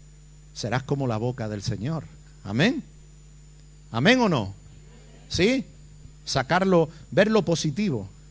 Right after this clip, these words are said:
Mira, había una mujer hablando con otra mujer, y, y estaba esta mujer, estaba, estaba comprando en la zapatería, estaban comprando un par de zapatos.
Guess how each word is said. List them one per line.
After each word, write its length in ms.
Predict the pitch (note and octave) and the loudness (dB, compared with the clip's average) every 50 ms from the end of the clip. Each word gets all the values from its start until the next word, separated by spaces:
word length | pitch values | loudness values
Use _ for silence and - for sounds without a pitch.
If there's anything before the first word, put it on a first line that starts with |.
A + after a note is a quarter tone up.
| - - - - - - - - - - - - | -20 -20 -20 -20 -20 -20 -20 -20 -20 -20 -16 -4
Mira, 240 | - F3+ F#3 C#3+ A#2 | 0 0 2 2 2
había 180 | B2+ C3+ D#3+ G3 | 0 0 2 2
una 120 | A3+ A#3+ | 2 2
mujer 460 | A3+ G#3+ F#3 D#3+ F#3+ G#3+ G#3 G#3+ A3+ - - - - - - - - - - - - - - - - - - - | 2 2 2 2 2 2 2 0 -2 -8 -16 -20 -20 -20 -20 -20 -20 -20 -20 -20 -20 -20 -20 -20 -20 -20 -18 -6
hablando 340 | - B2+ C3 D3 E3+ F3+ F3 | -4 -2 0 2 0 0 0
con 140 | D3 D3 D3 | 0 0 0
otra 200 | D#3 D#3 F3 F3+ | 0 2 2 2
mujer, 360 | G3 G#3+ F#3 D#3+ D3 D#3 D#3+ - - - - - - - - - - - - - - - | 4 4 4 4 2 0 -2 -10 -18 -20 -20 -20 -20 -20 -20 -20 -20 -20 -20 -20 -12 -6
y, 140 | C3 C#3 C#3+ - | -6 -6 -4 -2
y 80 | C#3 C#3+ | -2 -2
estaba 300 | C#3 C3+ - F3 G3 G3 | -2 0 0 0 0 0
esta 220 | F3+ - - F#3+ | -2 -4 -4 -2
mujer, 240 | F3+ F#3 E3+ F#3 F3+ | -2 -2 0 0 -2
estaba, 300 | E3 D#3 - F3+ E3+ - | -2 -2 -4 -6 -6 -6
estaba 260 | A#2+ - D#3+ E3 F3+ | -6 -4 -4 -4 -2
comprando 640 | F3 E3 D3+ C#3+ E3 E3 E3+ D#3+ D#3+ D3 C#3 - - | -2 -4 -4 -2 -4 -4 -4 -2 -4 -4 -4 -8 -10
en 100 | B2+ B2 | -8 -4
la 100 | B2+ C3 | -4 -4
zapatería, 500 | B2+ C#3+ A2+ B2 A#2 C#3 F#3 A3 C3+ F2+ - - - - - - - - - - | -4 -4 -4 -4 -4 -4 -8 -8 -10 -12 -16 -20 -20 -20 -20 -20 -20 -20 -20 -14
estaban 260 | - - B2+ E3 F3 | -6 -4 -2 -2 -2
comprando 580 | D#3+ D3 B2+ C#3 D#3 D#3 D#3+ D#3+ D#3+ E3 D#3+ - - - | -4 -6 -2 -2 -2 -2 0 0 -2 -2 -2 -6 -14 -12
un 180 | - C3+ C3+ B2+ | -8 -8 -8 -2
par 200 | C3 D3+ C3+ C3 | -2 -2 -2 -2
de 80 | B2+ | -6
zapatos. 400 | A#2+ - B2 - G2 E2+ - - | -8 -10 -12 -12 -14 -16 -18 -20